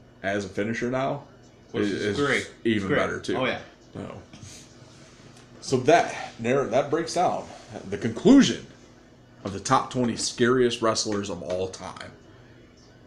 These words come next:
Speaker 1: Now let's jump into the Q and A. So, the M V P didn't let us down this week.
Speaker 2: He didn't let us down. We called him out last week,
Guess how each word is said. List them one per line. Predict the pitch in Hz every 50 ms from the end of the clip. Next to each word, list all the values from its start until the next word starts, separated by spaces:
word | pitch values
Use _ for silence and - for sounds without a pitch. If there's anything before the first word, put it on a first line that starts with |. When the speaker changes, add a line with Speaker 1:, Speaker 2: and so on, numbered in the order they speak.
| - - - - - -
Speaker 1:
Now | 113 113
let's | 110 107 - -
jump | - 117 110 101 113
into | 110 110 107 - 120 120 131 139 131 - - -
the | 87 98 101
Q | 101 101 - - - 98 101 110 117
and | 113 95
A. | 76 58 53 - - - - - - - - - - - - - - - - - - - - - - - - - - - - - - - - - - - - - - - - -
So, | - - 180 208 190 123 - - - - - - - - - - - - - - - - - - - - - - - - - - - - - - - -
the | 101 110
M | 131 135 127
V | 127 120
P | 123 - 160 160
didn't | 135 135 127 107
let | 131 131 127
us | 120 -
down | 139 143 185 170
this | 120 110 - -
week. | 107 104 - - - - - -
Speaker 2:
He | 127 127
didn't | 135 143 143 147
let | 147 151 156
us | 156 147 -
down. | 147 139 143 156 160 160
We | 151 135
called | 135 - 156 151 156 156 147 147
him | 151
out | 151 151 147 143
last | 143 139 139 143 143 - -
week, | 147 143 151 151 - -